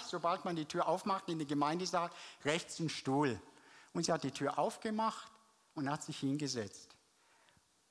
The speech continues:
Und es war keine Minute, als sie sich hingesetzt hat, dann ging der Bruder von hinten nach vorne. Ich glaube, er unterbrach sogar seine Predigt und ging nach vorne, hinten zu meiner Frau.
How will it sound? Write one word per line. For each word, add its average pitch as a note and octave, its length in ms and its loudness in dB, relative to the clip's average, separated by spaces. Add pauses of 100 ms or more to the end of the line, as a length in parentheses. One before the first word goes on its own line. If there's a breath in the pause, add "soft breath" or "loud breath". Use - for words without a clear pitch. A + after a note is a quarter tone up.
(280)
Und B2+ 160 -2
es C#3 180 0
war C#3 160 2
keine A#3+ 720 6
Minute, G#3+ 720 4 (220)
als C3 140 -2
sie C3+ 80 -4
sich B2 160 -6
hingesetzt F3 580 -2
hat, - 160 -4
dann B2+ 140 -2
ging D#3+ 180 0
der G3 140 2
Bruder F3+ 340 0
von C#3+ 300 -2 (840 loud breath)
hinten F#3+ 360 0
nach E3 140 4
vorne. E3+ 300 2
Ich C3 100 2
glaube, D3 240 4
er D3 100 6
unterbrach C#3+ 600 0
sogar D#3 320 2
seine B2 260 2
Predigt D3 640 -4
und B2+ 140 -6
ging A#2 220 -6
nach G#2 160 -8
vorne, C3+ 580 -4
hinten E3 340 0
zu - 160 -8
meiner F#3 280 -4
Frau. C#3+ 380 -4